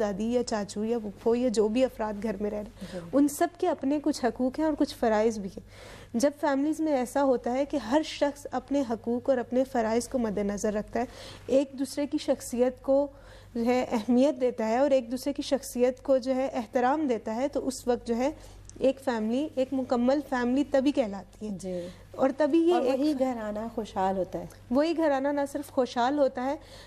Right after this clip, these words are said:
Speaker 1: بلکہ اس گھرانے نے ہی اپنے اصلی مقصد کی طرف گامزن ہونا ہے،
Speaker 2: جی۔
Speaker 1: کیونکہ باقی تینوں اقسام جو ہیں وہ تو فیل ہو چکی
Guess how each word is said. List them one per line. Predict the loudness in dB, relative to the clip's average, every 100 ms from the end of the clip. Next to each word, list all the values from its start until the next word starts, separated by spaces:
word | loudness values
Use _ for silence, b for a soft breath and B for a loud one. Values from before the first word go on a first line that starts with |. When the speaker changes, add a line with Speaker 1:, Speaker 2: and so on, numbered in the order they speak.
| B
Speaker 1:
بلکہ | 2 2 2 0
اس | 0 0 0 2
گھرانے | 4 2 4 2
نے | 2
ہی | 0 -2 -4 -4
اپنے | -4 0 0 0
اصلی | -4 2 2
مقصد | 2 -2 -6 -2
کی |
طرف | -2 -2 0
گامزن | 0 0 -2 -2
ہونا | -2 -4
ہے، |
Speaker 2:
جی۔ | -6 -4
Speaker 1:
کیونکہ | 0
باقی | 2 0 0 -4
تینوں | -2 -2
اقسام | -4 -2 -2 0
جو | 2
ہیں | 2 0 B B 0
وہ | 0
تو | 0 2
فیل | 2 2
ہو | -2
چکی | -8